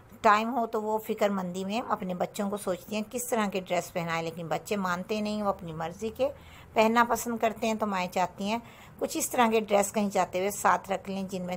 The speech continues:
थोड़े छोटे sleeves लगे हों या full sleeves हों या उनके ऊपर कोई jacket कोटी भी हो हल्की फुल्के stuff की, ज़रूरी नहीं किसी ऊन की हो या कोई ऐसा,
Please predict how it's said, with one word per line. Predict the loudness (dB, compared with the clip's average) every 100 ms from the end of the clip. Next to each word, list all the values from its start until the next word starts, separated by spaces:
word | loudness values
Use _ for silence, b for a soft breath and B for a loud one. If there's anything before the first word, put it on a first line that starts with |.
| -4
थोड़े | -4 -4
छोटे | -8 -6 -6
sleeves | -6 -6 -6 -6 -2
लगे | -4 -2
हों | -6 -4
या | -2 -2
full | -2 -4
sleeves | -4 -6 -6 -4
हों | -4 -6 B B B 4
या | 6
उनके | 6 2
ऊपर | 0 0
कोई | -2 -2 0
jacket | 0 0 -8 -10 -20 -2
कोटी | -2 0 -4
भी | -6 -4 -2
हो | 2 2
हल्की | 2 -2 -2
फुल्के | 0 0 -2
stuff | -2 -4 -4
की, | -6 -6
ज़रूरी | -2 0 0 0
नहीं | -2 -4 B B B B B -2
किसी | 0 0 0
ऊन | 0 2 2
की | 2 0
हो | 2 4 4
या | 4 4
कोई | 2 4
ऐसा, | 2 4 4